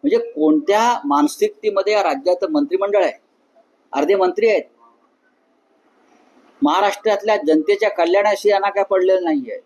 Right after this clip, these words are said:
जनतेच्या प्रश्नाशी काय पडलेलं नाहीये, लोकशाहीशी काय पडलं नाहीये, विचारांशी, महाराष्ट्रातल्या जनतेच्या कल्याणाशी यांना काय पडलेलं नाहीये, जनतेच्या प्रश्नाशी काय पडलेलं नाहीये, लोकशाहीशी काय पडलं नाहीये, विचारांशी काही पडलेलं नाहीये.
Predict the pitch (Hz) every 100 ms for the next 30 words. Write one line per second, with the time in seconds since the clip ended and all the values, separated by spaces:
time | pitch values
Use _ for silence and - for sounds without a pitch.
0 | 127 151 175 196 165 165 - 196 190 190
1 | 196 190 175 175 170 156 139 120 _ _
2 | _ _ _ _ _ _ _ _ _ _
3 | _ _ - 165 180 208 202 190 202 208
4 | 208 202 190 180 170 170 143 123 95 117
5 | 127 196 196 190 _ _ _ _ - 165
6 | 196 196 - 214 202 214 175 156 156 202
7 | 202 202 170 170 202 208 - 208 196 196
8 | 196 196 185 190 185 160 139 110 101 123
9 | 147 147 202 196 170 - 196 190 190 196
10 | 185 175 175 170 156 143 120 - _ _
11 | _ _ _ _ _ _ _ _ _ _
12 | _ - 156 185 214 196 190 202 208 208
13 | 202 196 180 170 170 147 123 98 110 131
14 | 190 196 185 196 175 180 175 160 156 156
15 | 151 123 113 _